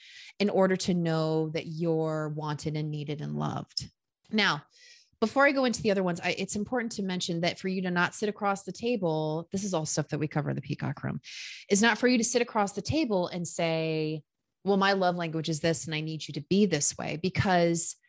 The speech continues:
the person that's sitting across the table from you might have a completely different love language. And just because you have a different love language from one another, it doesn't mean you can't be compatible.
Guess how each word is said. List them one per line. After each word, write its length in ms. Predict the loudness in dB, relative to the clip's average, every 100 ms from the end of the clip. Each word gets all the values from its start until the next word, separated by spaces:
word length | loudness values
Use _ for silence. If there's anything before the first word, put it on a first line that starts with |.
| _
the 60 | -8
person 380 | -4 -4 -2 -2
that's 180 | -2 0
sitting 240 | 2 0
across 300 | -2 -2 -2
the 80 | 0
table 360 | 4 6 6
from 240 | 4 2 2
you 500 | 0 0 2 0 -2 _ _ _ _ _ _ _ _ _ _
might 180 | 0 0
have 120 | -2
a 40 |
completely 580 | -4 -6 -6 -2 -2 -2
different 300 | -4 -6 -4
love 160 | -4 -4
language. 600 | -6 -8 -12 -14 -14 -16 _ _ _ _ _ _ _ _ _ _ _ _ _ 2
And 140 | 2 4
just 240 | 2 4
because 520 | 0 2 0 0 0 -4
you 420 | 0 0 0 -4
have 260 | -6 -4 -4 -2
a 40 |
different 380 | 0 0 -2 -4
love 380 | 0 0 2 2
language 400 | 0 0 -2 0
from 200 | -2 0
one 140 | 0
another, 380 | 0 0 0 0
it 160 | -2
doesn't 280 | -2 -2 -2
mean 160 | -2 -2
you 80 | -4
can't 300 | -4 -6 -4
be 100 | -6
compatible. 960 | -6 -6 2 4 4 0 -2 -4 -6